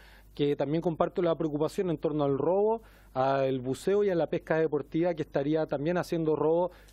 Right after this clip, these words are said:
de áreas de manejo. Nos parece que es un tremendo paso el que se constituyan áreas de manejo, pero eso hay que mejorarlo, fortalecerlo, cuidarlo,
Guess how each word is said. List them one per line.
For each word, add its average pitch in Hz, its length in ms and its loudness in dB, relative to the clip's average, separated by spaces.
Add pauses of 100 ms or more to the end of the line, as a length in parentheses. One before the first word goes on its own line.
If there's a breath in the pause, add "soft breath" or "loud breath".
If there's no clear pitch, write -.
de 139 100 -2
áreas 151 280 -2
de 156 80 -4
manejo. 156 400 -6
Nos 131 340 -8
parece 147 460 -4
que 143 240 -4 (240 loud breath)
es 151 100 2
un 160 160 -2
tremendo 165 460 0
paso 214 540 -2 (200 soft breath)
el 156 160 -4
que 170 140 -4
se 165 100 -4
constituyan 160 540 -4
áreas 190 200 -2
de 185 100 -2
manejo, 190 380 -4
pero 180 160 -2
eso 165 180 -2
hay 165 100 -2
que 160 160 -4
mejorarlo, 160 560 -2
fortalecerlo, 175 720 -4
cuidarlo, 185 580 -2